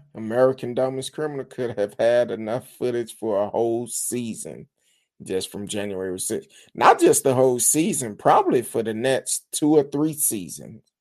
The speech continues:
And don't, don't be surprised if they not working on something like that, because some of these folks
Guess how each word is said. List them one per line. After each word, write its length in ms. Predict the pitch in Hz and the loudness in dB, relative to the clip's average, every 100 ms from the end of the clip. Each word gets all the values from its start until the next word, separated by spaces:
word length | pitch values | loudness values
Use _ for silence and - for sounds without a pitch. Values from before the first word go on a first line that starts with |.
| _ _ _ _ _ _ | _ _ _ _ _ _
And 200 | - 110 | -4 2
don't, 300 | 107 151 196 - 131 | 6 6 6 0 4
don't 300 | 143 247 - | 6 6 4
be 180 | 262 240 | 0 2
surprised 680 | - - 190 190 190 170 147 | 2 4 6 8 6 4 2
if 160 | 135 | 2
they 140 | 135 135 | 4 4
not 360 | 135 120 - | 4 0 0
working 460 | 117 139 139 123 104 | 4 6 6 0 -4
on 140 | 92 | -6
something 480 | 87 123 113 - 95 | -4 -4 -6 -8 -6
like 280 | 104 90 - | -6 -6 -8
that, 260 | 69 55 - _ _ _ _ _ _ - | -10 -10 -12 _ _ _ _ _ _ -8
because 400 | 113 104 110 110 | -6 0 2 4
some 200 | - 381 | 4 6
of 60 | 302 | 4
these 200 | 131 113 | 2 0
folks 420 | 123 110 - | 0 0 -4